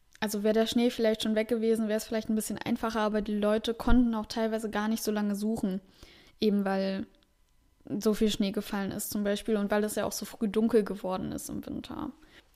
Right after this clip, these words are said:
Ich möchte der Polizei auf jeden Fall keine Vorwürfe machen,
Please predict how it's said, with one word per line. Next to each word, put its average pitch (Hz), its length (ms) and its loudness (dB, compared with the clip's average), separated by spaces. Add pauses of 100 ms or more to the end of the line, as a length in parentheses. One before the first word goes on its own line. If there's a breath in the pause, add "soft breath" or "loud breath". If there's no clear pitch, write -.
Ich - 120 -2
möchte 226 240 4
der 226 60 -6
Polizei 220 400 4
auf 208 120 0
jeden 208 180 -2
Fall 202 120 -6
keine 202 240 -4
Vorwürfe 202 500 -2
machen, 226 420 -2